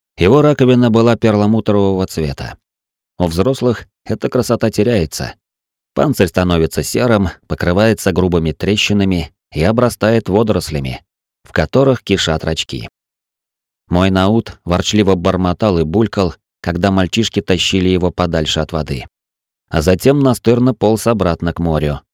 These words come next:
оставляя за собой в песке борозду, покрытую липкой масляной слизью. Единственная польза от наутов — их жир. Это топливо для фонарей,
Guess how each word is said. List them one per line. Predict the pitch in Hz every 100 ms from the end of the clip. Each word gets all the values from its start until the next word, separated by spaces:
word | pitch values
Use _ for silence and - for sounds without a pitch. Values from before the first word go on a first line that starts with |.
| _
оставляя | 87 80 90 87 87 85
за | 85
собой | - 90 92
в | 82
песке | 90 82 - 85
борозду, | 80 85 85 80 69 - _ _ _
покрытую | 90 87 90 - 85
липкой | 82 92 - 90
масляной | 85 76 - 78 80
слизью. | 76 71 67 62 - _ _ _ _ _ _ _ _ _ _ _
Единственная | 82 90 120 - 110 113 110
польза | 117 110 98
от | - 110
наутов — | 95 104 135 - 65 - -
их | 123 117 -
жир. | 104 110 76 - - _ _ _ _
Это | - 143 113
топливо | - 107 95 87
для | 85 87
фонарей, | 80 82 78 82 98 85